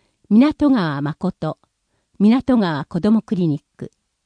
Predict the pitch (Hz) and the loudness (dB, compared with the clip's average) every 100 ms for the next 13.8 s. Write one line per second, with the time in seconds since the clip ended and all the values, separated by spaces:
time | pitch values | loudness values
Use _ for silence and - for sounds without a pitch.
0 | _ _ _ _ _ _ _ - 254 320 | _ _ _ _ _ _ _ -4 2 6
1 | 311 285 285 - 285 294 294 269 262 262 | 8 6 2 2 6 8 8 6 2 0
2 | 240 185 156 147 156 147 143 - 120 - | -2 -2 -4 -4 -4 -6 -6 -8 -14 -14
3 | _ _ _ _ _ _ _ - 226 - | _ _ _ _ _ _ _ -8 -8 -4
4 | 302 - 226 277 233 196 165 151 180 175 | -4 -2 0 0 0 -2 -2 -2 -2 -6
5 | 156 135 - - - 247 226 202 190 196 | -6 -6 -8 -8 -2 -2 0 0 2 0
6 | 170 160 - 120 - _ _ _ _ _ | -2 -6 -8 -12 -12 _ _ _ _ _
7 | _ _ - 190 254 - 214 208 - 165 | _ _ -6 -4 -4 -2 -2 -2 -4 -6
8 | 147 - _ _ _ _ _ - 190 269 | -6 -8 _ _ _ _ _ -6 -2 -2
9 | - - 233 220 208 - 185 170 165 147 | -4 -4 -2 0 -2 -2 -2 -2 -2 -4
10 | 143 - _ _ _ _ _ _ _ _ | -8 -12 _ _ _ _ _ _ _ _
11 | _ _ _ - 294 339 285 - 247 247 | _ _ _ 4 6 8 6 4 2 2
12 | 185 156 135 - _ _ _ 185 233 294 | 0 -4 -6 -14 _ _ _ -4 0 2
13 | 175 - - 220 240 - 151 117 | 0 -4 -2 0 0 0 -2 -4